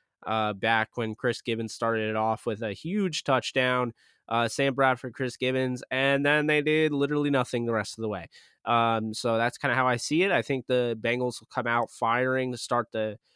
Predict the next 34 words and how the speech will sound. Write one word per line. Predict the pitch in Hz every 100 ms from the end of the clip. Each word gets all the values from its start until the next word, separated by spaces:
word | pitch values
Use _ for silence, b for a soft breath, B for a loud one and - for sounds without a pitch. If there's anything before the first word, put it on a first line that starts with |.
| _ -
um, | 113 110 107 107
the | 110
game | 113 135 147
off. | 143 143 -
There's | 110 104
no | 117 117
way | 113 110
they | 107 104
defer. | 101 - 127 127
I | 113
think | - 107 -
that, | 104 98
you | 110
know, | 98
obviously | 101 104 104 - 104
they | 104
need | 95 98
to, | - 95 - _ _ _
they | 98
need | 101
to | 95
score | - - 104
points | - 151 139 117
'cause | 107
they | 95
can't | 104 113 -
keep | 110 90 -
up | 139 -
with | 107
the | 98
Rams. | 98 98 104 113
So, | - 104 98 b b b -
um, | 113 107 107 104 104
I | 117 117